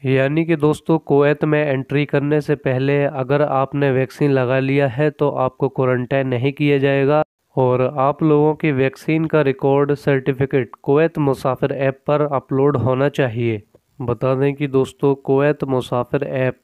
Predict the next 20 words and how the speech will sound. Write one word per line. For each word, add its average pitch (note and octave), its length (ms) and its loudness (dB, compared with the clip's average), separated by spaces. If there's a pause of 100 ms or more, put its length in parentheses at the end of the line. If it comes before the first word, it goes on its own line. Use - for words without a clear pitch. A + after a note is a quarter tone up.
कुवैत D3 380 0
अंतर्राष्ट्रीय C#3+ 640 -2
हवाई B2 400 0
अड्डे A#2+ 280 -2
के C#3 200 -2
माध्यम B2+ 500 -2
से B2 300 -4 (260)
यात्रियों C#3+ 540 0
के E3 120 0
लिए D3+ 340 2
यात्रा C#3 480 0
को D3 260 0
सुविधाजनक C#3+ 840 0
बनाने B2+ 400 -2
के C#3 160 -4
लिए B2+ 340 -2 (500)
पहला D3+ 380 0
ऑनलाइन C3+ 440 0
मंच C3 320 -4
है। A#2 340 -6